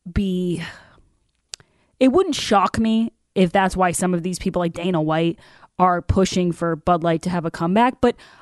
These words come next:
I also just don't disagree with it. I don't disagree with this idea that at a certain point it's okay to move on from something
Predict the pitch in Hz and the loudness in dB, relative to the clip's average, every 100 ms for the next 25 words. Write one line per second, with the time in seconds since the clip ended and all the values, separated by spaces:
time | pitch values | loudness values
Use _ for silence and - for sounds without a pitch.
0 | - 285 330 415 349 220 202 220 196 196 | 0 2 2 0 -4 -2 -2 -2 -2 -4
1 | 175 147 190 175 147 87 - 202 190 233 | -2 -2 -2 -2 -6 -12 -2 0 2 2
2 | 277 254 - 208 220 214 185 - 180 170 | 2 -2 -4 0 0 0 -4 -4 -4 -4
3 | 175 185 185 165 160 - 180 180 - 220 | -2 2 2 2 -2 -2 -2 -2 0 0
4 | 165 175 - 220 180 - 185 165 190 175 | 0 -2 0 0 0 0 0 0 -2 -2
5 | 165 170 180 170 190 202 170 160 165 165 | -2 -2 0 2 2 0 -4 -4 -6 -6